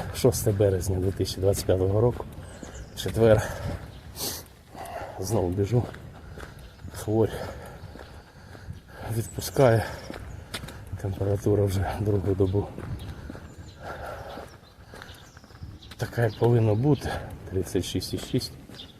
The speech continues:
Кашель менше. Дишу краще. Тому, ну, сьогодні ще треба в поліклініку заїхати.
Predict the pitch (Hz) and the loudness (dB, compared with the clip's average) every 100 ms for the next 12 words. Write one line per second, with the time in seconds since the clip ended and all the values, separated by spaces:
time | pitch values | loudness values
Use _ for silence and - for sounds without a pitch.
0 | - - - - - - - 95 - 95 | -20 -20 -20 -18 -18 -14 -6 -4 -2 -6
1 | - - - 120 110 101 - - - - | -6 -10 0 4 4 2 -8 -10 -14 -14
2 | - - - - - - - 104 - 104 | -16 -16 -18 -18 -18 -16 -6 -4 -2 -4
3 | - 127 123 - - - - - - - | 2 4 4 2 -4 -6 -8 -14 -14 -14
4 | - - - - - - - 113 110 120 | -14 -16 -18 -18 -18 -10 0 4 6 6
5 | 135 110 107 107 - 101 110 95 104 - | 6 6 6 4 2 2 4 6 4 6
6 | 107 104 143 127 113 101 110 107 - 101 | 4 6 8 8 6 6 6 6 2 0
7 | 98 | 0